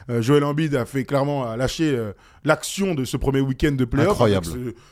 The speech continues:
Speaker 1: ce, ce alley-oop sur la planche, Tomar dans la, Tomar sur, sur toute la défense. Hop, ah,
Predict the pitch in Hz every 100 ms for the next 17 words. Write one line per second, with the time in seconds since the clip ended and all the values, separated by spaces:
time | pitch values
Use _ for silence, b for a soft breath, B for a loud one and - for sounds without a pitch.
0 | b - 107 110 123 151 160 - 143 143
1 | - 156 135 - 180 165 143 131 127 127
2 | - 127 110 - 220 185 170 131 135 98
3 | - - - 160 147 139 185 226 - b
4 | b b - - - -